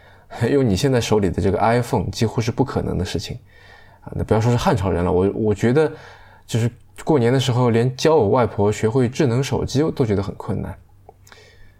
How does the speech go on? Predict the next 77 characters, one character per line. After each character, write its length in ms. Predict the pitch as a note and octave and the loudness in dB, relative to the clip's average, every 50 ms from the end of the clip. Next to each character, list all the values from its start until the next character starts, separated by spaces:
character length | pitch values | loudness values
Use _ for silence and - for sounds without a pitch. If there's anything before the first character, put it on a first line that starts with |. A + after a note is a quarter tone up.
| - - _ _ _ _ _ _ - - - - _ - - _ _ _ _ - - | -20 -20 _ _ _ _ _ _ -20 -20 -20 -20 _ -20 -20 _ _ _ _ -8 -2
嗯， 420 | C#3+ A#2 A#2 A#2 A#2 A#2+ B2 A#2+ - | 0 2 2 2 2 2 0 0 2
这 140 | - C#3 C#3 | 2 4 4
里 100 | - A#2+ | 4 4
当 140 | D#3+ E3+ | 4 4
然 100 | F3 F3+ | 2 2
存 180 | E3 - C3+ C3 | 2 2 2 2
在 240 | C3 D#3 C#3+ C3 A#2+ | 4 4 4 4 2
思 240 | A2+ - - - F3+ | 0 0 0 0 2
维 160 | F3 E3+ E3 | 2 2 2
模 200 | D3+ C3 C3 C#3 | 2 2 2 2
式 140 | - - G3 | 2 2 2
的 80 | B2+ G2 | 2 2
门 180 | F2+ E2+ F2+ | 2 0 0
槛 160 | - - G2 | -2 -4 -6
啊， 180 | E2+ F2 F2 E2+ - | -6 -6 -6 -6 -6
就 100 | - G#2+ | -4 -2
像 140 | A2+ A#2 G#2 | 0 0 0
我 100 | F2+ E2+ | 0 0
们 140 | E2+ F2+ | 0 0
的 60 | G2+ G#2 | 0 0
一 40 | |
位 160 | G#2+ G#2+ G#2 G2 | 2 2 0 0
听 220 | G2 - A#2 A#2 | 0 -2 -2 -2
众 180 | A2 A2+ G#2 F#2+ | -2 0 0 0
Livia 480 | F#2 G#2 A#2 A#2 A2+ G2+ F#2 F2 E2+ E2 | 2 2 2 2 0 0 0 0 -2 -2
之 120 | E2+ G#2+ | -2 -2
前 400 | G2 - - F2 F2 F2+ F#2 F#2 F#2 | -2 -2 -2 -2 0 0 0 0 0
有 80 | F2 | -2
写 200 | F2+ F#2 - F#2 | -2 -2 -2 -2
来 120 | D#2+ E2 E2+ | -2 0 0
过， 320 | F2+ - G2+ F#2 E2+ E2+ - - - - - - - - - | 0 0 0 0 0 -2 -6 -12 -20 -20 -20 -20 -20 -18 -10
呃， 180 | - - D2+ D#2+ | -6 -4 -4 -2
关 240 | - G#2+ G#2 G2+ | 0 0 2 2
于 60 | G2 F#2+ | 0 0
第 120 | - G#2+ | 0 -2
九 140 | - F2+ E2 | -2 -2 -2
十 80 | D#2+ | -2
八 140 | - G2+ G2+ | -2 -2 -2
期 120 | G2 - A#2+ | -2 -2 -4
的 60 | A2 | -4
反 220 | - - - - | -4 -4 -6 -6
馈 260 | - - B2 A2 F2 | -4 -2 -2 -2 -2
啊， 80 | - - F#2 | -2 -4 -6
他 80 | G2+ | -4
就 100 | G2+ G2+ | -2 -4
说， 340 | F#2+ - - G2 G2 G2+ G2+ - - - - - - - - | -2 -2 0 0 0 0 -2 -6 -14 -20 -20 -20 -20 -18 -12
呃， 320 | - - E2+ D#2 E2 F2 | -8 -6 -6 -4 -4 -6
卡 140 | F#2 - A2 | -4 -2 0
内 100 | G#2 G#2+ | 0 2
基 80 | A2 A#2 | 2 2
梅 120 | A2 A2 | 2 2
隆 140 | G#2+ A2+ A#2 | 2 2 2
有 120 | G2+ E2+ | 2 2
位 100 | E2+ F#2+ | 2 2
教 180 | F#2+ - A#2+ G#2+ | 2 2 0 0
授 120 | G2+ A2+ | 0 0
叫 120 | G#2 A2 G2 | 0 0 0
周 200 | G2 A#2+ C3 B2 | 0 2 2 2
以 100 | F#2+ E2+ | 0 0
真， 260 | - A#2+ C3 C#3+ C#3+ | 0 0 0 0 -2
他 160 | - - D3+ | -4 -4 -4
提 140 | D3+ - A#2+ | -2 -2 0
出 120 | A#2 C#3 | 2 2
来 120 | B2 A#2 A#2 | 2 2 2
呢， 180 | A#2+ A#2+ B2 B2+ - - - - - - | 0 -2 -4 -6 -10 -20 -20 -20 -10 -4
要 120 | - D3 E3 | -2 0 2
在 220 | D3+ C3 A#2+ A2+ | 2 4 2 2
K 160 | - - D3+ | 2 2 0
十 100 | C#3 A#2+ | 2 2
二 120 | C3+ C3 B2+ | 2 2 4
教 180 | C3+ C#3 B2+ | 4 4 4
育 140 | A#2 A2 G#2 | 4 2 2
里 80 | F2+ F2+ | 2 2
面 120 | F2+ G2 | 2 2
要 80 | G2+ G2+ | 0 0
注 140 | G2+ A#2 G#2+ | 0 -2 0
重 180 | A2 G2 F#2+ | 0 0 -2